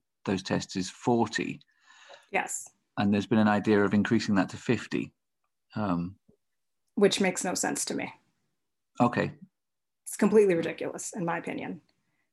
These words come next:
Speaker 2: Um, and every single case, uh, w-, like whatever cancer it is, the thing you hear over and over again is that the, your best chances of surviving and beating it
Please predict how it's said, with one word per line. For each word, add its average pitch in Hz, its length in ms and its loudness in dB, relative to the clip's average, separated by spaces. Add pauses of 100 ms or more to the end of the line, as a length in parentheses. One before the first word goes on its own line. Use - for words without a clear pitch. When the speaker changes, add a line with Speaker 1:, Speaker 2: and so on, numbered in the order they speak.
(340)
Speaker 2:
Um, 175 460 2 (120)
and 202 160 2 (460)
every 226 260 6
single 202 320 4
case, 180 500 0 (120)
uh, 175 240 4
w-, 202 240 -6
like 180 160 2
whatever 196 260 4
cancer 180 400 2
it 165 80 0
is, - 440 -4 (540)
the 180 80 4
thing 196 160 4
you 190 80 4
hear 185 220 4
over 180 220 6
and 185 80 4
over 190 180 2
again 180 480 2 (380)
is 170 160 0
that 180 240 4
the, 175 400 4 (200)
your 180 140 4
best 190 240 2
chances 185 600 0
of 170 400 0 (680)
surviving 180 760 2 (160)
and 170 320 -4 (340)
beating 196 300 6
it 185 220 2